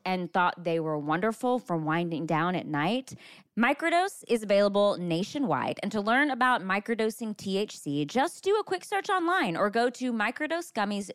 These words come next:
dot com and use code glasses to get free shipping and thirty percent off your first order.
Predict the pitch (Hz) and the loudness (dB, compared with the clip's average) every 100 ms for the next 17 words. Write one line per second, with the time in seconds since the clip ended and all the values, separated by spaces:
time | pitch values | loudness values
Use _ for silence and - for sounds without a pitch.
0 | 160 185 185 - 180 160 156 151 156 175 | -4 0 0 -2 0 0 0 -2 -4 -4
1 | 202 - 185 165 - _ _ - 185 226 | -6 -2 0 0 -2 _ _ -4 2 2
2 | 320 - 151 151 156 - - - 208 226 | 2 0 -2 -2 -4 -14 -20 -8 -2 0
3 | - - 269 339 - 156 156 151 - 175 | -2 -2 -2 -2 -4 -2 0 0 -2 -6
4 | 156 180 202 226 240 - 156 151 - 165 | -2 -2 0 -2 -6 -4 -4 -2 -2 -2
5 | 160 - 135 - 113 - - | -6 -6 -8 -6 -8 -6 -8